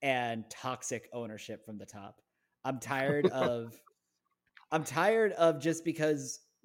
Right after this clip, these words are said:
Speaker 1: we have a town that has other shitty owners that Jeffrey Lurie gets a pass by comparison when his stewardship of the franchise is also suspect.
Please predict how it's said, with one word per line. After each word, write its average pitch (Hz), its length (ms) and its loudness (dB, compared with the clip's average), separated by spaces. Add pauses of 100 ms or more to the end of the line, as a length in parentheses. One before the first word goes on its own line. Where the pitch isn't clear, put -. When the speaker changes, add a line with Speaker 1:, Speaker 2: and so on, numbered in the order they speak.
(220)
Speaker 1:
we 151 220 0
have 135 180 -2
a 123 40 -8
town 143 480 -2 (120)
that 131 320 -2 (500)
has 143 320 2
other 139 240 2
shitty 135 340 -4
owners 123 420 -4
that 120 140 -2
Jeffrey 131 320 -2
Lurie 117 300 -2
gets 117 160 -10
a - 20 -10
pass 117 320 -6
by 117 140 -6
comparison 131 760 -6 (440)
when 139 240 2
his 143 480 0
stewardship 131 480 -4
of 120 40 -8
the 117 60 -8
franchise 113 840 -8 (440)
is 147 200 2
also 135 480 -2
suspect. - 480 -10